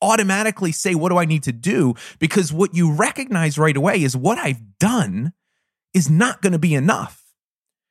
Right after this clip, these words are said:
You start focusing more on who do I need to be? How do I need to start thinking differently? Like, you have to literally approach every aspect of your business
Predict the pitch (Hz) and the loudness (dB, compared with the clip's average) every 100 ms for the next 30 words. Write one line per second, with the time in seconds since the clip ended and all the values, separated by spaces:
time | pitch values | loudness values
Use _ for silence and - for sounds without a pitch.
0 | _ _ _ - 143 - 226 185 - 220 | _ _ _ -4 -2 0 0 0 0 2
1 | 247 240 - 175 156 160 160 156 151 143 | 2 0 0 -2 -2 -2 0 0 0 -2
2 | 131 - 190 180 147 131 139 123 117 101 | -4 -2 0 2 2 0 -2 -2 -4 -6
3 | _ - 208 160 101 - 214 240 214 190 | _ -2 2 2 0 0 0 2 2 2
4 | 170 156 - 160 135 - - 233 240 - | 0 -2 -2 -2 -2 -8 -2 0 0 0
5 | 139 127 - - 226 - 135 87 85 78 | -2 -2 -4 -2 0 0 -2 -2 -6 -8
6 | - - 160 127 190 277 - 196 143 170 | -14 -2 -2 2 2 2 2 0 2 4
7 | 226 214 156 123 - 170 127 - 135 135 | 4 2 2 0 2 2 0 -2 -4 0
8 | 156 135 123 123 - 123 - 104 104 92 | -2 -2 -6 -6 -6 -6 -4 -6 -4 -2
9 | 170 - 98 | -2 -2 -6